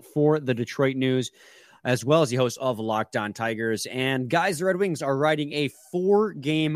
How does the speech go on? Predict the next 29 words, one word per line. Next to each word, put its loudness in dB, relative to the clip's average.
winning -2
streak -6
after -4
beating -4
the -6
Arizona 0
Coyotes -2
four 0
to -2
three -4
in -2
a -4
shootout. 0
And 0
I -2
think 0
I 8
want 6
to 4
lead 2
this 0
off 6
with, -2
Scotty, -4
when -16
talking -8
about -2
this -6
game, -8